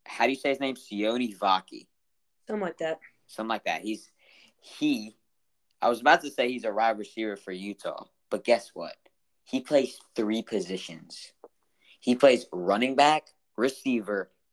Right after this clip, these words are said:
Speaker 1: and safety for the Utah Utes.
Speaker 2: Wow.
Speaker 1: He had, in this game for running back, he had nine carries for sixty-eight yards. Not, I mean, not bad.
Speaker 2: Yeah, all
Speaker 1: Five
Speaker 2: right.
Speaker 1: receptions for a hundred forty-nine yards and two touchdowns.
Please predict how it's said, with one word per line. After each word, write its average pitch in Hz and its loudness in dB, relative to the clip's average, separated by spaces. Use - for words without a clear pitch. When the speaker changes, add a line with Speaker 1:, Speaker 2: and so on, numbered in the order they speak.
Speaker 1:
and 107 -6
safety - -10
for 123 8
the 110 -2
Utah 104 -4
Utes. 80 -16
Speaker 2:
Wow. 160 0
Speaker 1:
He 127 2
had, 113 2
in 123 -10
this 143 -8
game 123 -8
for 107 -10
running 95 -2
back, 85 -6
he - -10
had 90 -4
nine 110 -2
carries 98 -8
for - -14
sixty-eight - -8
yards. - 0
Not, 98 4
I 92 4
mean, 90 -2
not 95 2
bad. 80 -4
Speaker 2:
Yeah, 175 0
all 202 2
Speaker 1:
Five 143 10
Speaker 2:
right. 131 0
Speaker 1:
receptions 104 -10
for 101 -8
a 92 -4
hundred 123 -4
forty-nine 95 -8
yards 82 -16
and - -20
two 104 -6
touchdowns. - -10